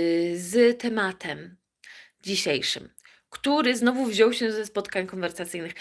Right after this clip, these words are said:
Będzie dużo fajnych tematów teraz życiowych, ponieważ spotykam się z wami na mentoringu językowym. E, dużo mam tych spotkań w nadchodzących tygodniach.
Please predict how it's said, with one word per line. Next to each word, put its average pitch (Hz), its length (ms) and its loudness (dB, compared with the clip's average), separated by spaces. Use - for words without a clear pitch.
Będzie 233 280 6
dużo 285 580 2
fajnych 294 340 2
tematów 262 380 0
teraz 214 240 4
życiowych, 214 520 -2
ponieważ 202 460 2
spotykam 214 460 -4
się 214 160 -4
z 202 60 -4
wami 208 220 2
na 202 100 0
mentoringu 202 460 0
językowym. 160 580 -4
E, 180 180 4
dużo 240 260 2
mam 208 160 2
tych 202 120 -6
spotkań 190 320 -2
w 190 40 0
nadchodzących 180 560 -2
tygodniach. 233 680 0